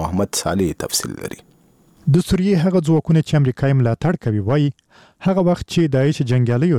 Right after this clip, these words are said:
Speaker 2: ته د تسلیمېدو لپاره ټاکل سوی و، پای ته رسېدلی دی. د سوریې د ډیموکراتیکو ځواکونو یو ویان مصطفی بالي پرون یکشنبه په ټویټر کې ولیکل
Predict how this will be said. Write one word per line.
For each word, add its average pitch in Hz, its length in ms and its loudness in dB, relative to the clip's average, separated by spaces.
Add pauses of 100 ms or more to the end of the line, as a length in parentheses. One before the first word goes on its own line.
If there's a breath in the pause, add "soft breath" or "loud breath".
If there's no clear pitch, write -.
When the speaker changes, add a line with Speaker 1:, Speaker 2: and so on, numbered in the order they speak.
Speaker 2:
ته 110 80 0 (480 loud breath)
د 156 160 4
تسلیمېدو 151 540 2
لپاره 135 320 0
ټاکل 117 320 0
سوی 113 260 0
و، 120 140 2 (340)
پای 131 200 0
ته 107 100 0
رسېدلی 110 440 -2 (100)
دی. 127 60 2 (720 loud breath)
د 143 160 2
سوریې 143 340 2
د 127 120 0
ډیموکراتیکو 127 680 0
ځواکونو 117 460 2
یو 113 100 2 (140)
ویان 139 280 2 (380 loud breath)
مصطفی 143 400 0 (100)
بالي 143 240 2 (160)
پرون 120 280 2
یکشنبه 151 580 0
په 143 140 0
ټویټر 160 340 0
کې 110 160 0
ولیکل 104 340 -2